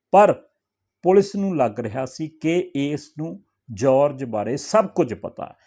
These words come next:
ਹੁਣ ਪੁਲਿਸ ਇਸ ਨੂੰ ਬੰਗਲੌਰ ਦੀ ਸੈਂਟਰਲ ਜੇਲ੍ਹ ਦੀ ਕਾਲ ਕੋਠੜੀ ਦੇ ਵਿੱਚ ਸੁੱਟ ਦਿੰਦੇ ਆ। ਉਹ ਕਾਲ ਕੋਠੜੀ ਜਿਸ ਵਿੱਚ ਹਨੇਰਾ ਹੀ ਹਨੇਰਾ ਹੁੰਦਾ ਹੈ ਤੇ ਨਾ ਤਾਂ ਬੰਦਾ ਉਸ ਵਿੱਚ ਚੰਗੀ ਤਰ੍ਹਾਂ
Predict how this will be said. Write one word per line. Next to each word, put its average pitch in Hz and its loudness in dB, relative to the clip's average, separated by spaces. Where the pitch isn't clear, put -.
ਹੁਣ 254 8
ਪੁਲਿਸ 240 4
ਇਸ 214 6
ਨੂੰ 220 -6
ਬੰਗਲੌਰ 165 6
ਦੀ 214 -4
ਸੈਂਟਰਲ 175 0
ਜੇਲ੍ਹ 156 -4
ਦੀ 147 -6
ਕਾਲ 147 4
ਕੋਠੜੀ 127 -8
ਦੇ 117 -8
ਵਿੱਚ 117 -12
ਸੁੱਟ - -2
ਦਿੰਦੇ 90 -8
ਆ। - -18
ਉਹ 277 6
ਕਾਲ 190 6
ਕੋਠੜੀ 151 -2
ਜਿਸ 175 -2
ਵਿੱਚ 180 -4
ਹਨੇਰਾ 160 2
ਹੀ 202 4
ਹਨੇਰਾ 123 -8
ਹੁੰਦਾ 101 -16
ਹੈ - -18
ਤੇ 165 4
ਨਾ 139 4
ਤਾਂ 175 0
ਬੰਦਾ 123 -2
ਉਸ 139 -4
ਵਿੱਚ 123 -10
ਚੰਗੀ 139 0
ਤਰ੍ਹਾਂ 135 -4